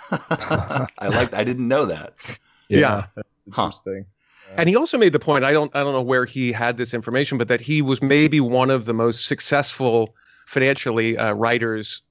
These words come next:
Speaker 3: up to that point and almost, almost in history. That he really, he was able to accumulate wealth through this by, you know, the protection of his intellectual property and just the success of his plays.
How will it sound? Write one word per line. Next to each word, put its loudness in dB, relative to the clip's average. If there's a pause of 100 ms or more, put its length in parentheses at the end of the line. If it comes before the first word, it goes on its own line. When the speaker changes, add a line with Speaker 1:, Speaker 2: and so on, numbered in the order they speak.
Speaker 3:
up 0
to -4
that 0
point -4
and -4
almost, -2 (140)
almost 2
in -6
history. -6 (320)
That 0
he 2
really, 4 (100)
he -2
was 2
able 2
to -6
accumulate 0
wealth 0
through -4
this -2
by, 0 (200)
you -8
know, 0
the -4
protection -2
of 0
his -4
intellectual -2
property 0
and -6
just -6
the -4
success -4
of -10
his -8
plays. -4